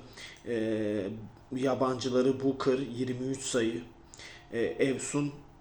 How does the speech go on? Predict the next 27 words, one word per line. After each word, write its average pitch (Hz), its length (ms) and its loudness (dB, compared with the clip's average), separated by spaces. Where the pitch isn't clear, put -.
yüzdesi 127 460 2
kötü 123 300 0
ama 127 320 0
on 127 80 -2
yedi 127 300 -4
sayı, 120 440 -2
altı 123 320 0
reboundı 117 480 0
var, 117 320 -4
e, 107 380 -6
önemli. 120 540 -4
E, 123 60 0
burada, 170 580 8
e, 107 360 0
kısalara 156 600 6
cevap 151 380 4
veremedikleri 139 680 6
aşikar. 139 480 2
Zaten 135 320 2
o 139 120 4
ikisinin 135 440 0
dışında 127 380 2
çift - 240 -2
taneler 127 320 0
atan 123 360 -2
oyuncu 123 340 -2
yok. 139 300 0